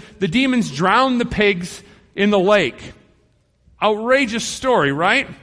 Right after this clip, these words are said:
It was another reminder of the power and the authority and the divinity that Jesus possesses.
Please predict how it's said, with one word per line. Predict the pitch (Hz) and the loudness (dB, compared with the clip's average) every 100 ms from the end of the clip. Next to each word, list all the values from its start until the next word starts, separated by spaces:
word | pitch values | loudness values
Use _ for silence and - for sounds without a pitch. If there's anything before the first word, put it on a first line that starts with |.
| _ _ _ _ _ _ _ | _ _ _ _ _ _ _
It | 196 | -4
was | 214 | 0
another | 226 254 269 | 2 0 0
reminder | 233 208 208 233 247 220 | 0 0 2 0 0 0
of | 180 | -2
the | 202 | -6
power | - 247 262 226 185 151 | -4 0 2 2 2 2
and | 160 170 | 2 0
the | 170 | -4
authority | 170 - 294 269 214 190 160 - - | -6 -4 0 4 4 2 -2 -6 -10
and | - 214 | -2 0
the | 214 | 0
divinity | 185 151 175 277 240 175 175 | -2 -2 -2 2 2 2 0
that | 170 170 170 - 143 | 0 -2 -4 -12 -8
Jesus | 156 151 131 160 151 | -6 -6 -6 -8 -8
possesses. | - 190 185 208 208 156 120 - - | -8 -6 -4 -6 -4 -4 -6 -10 -20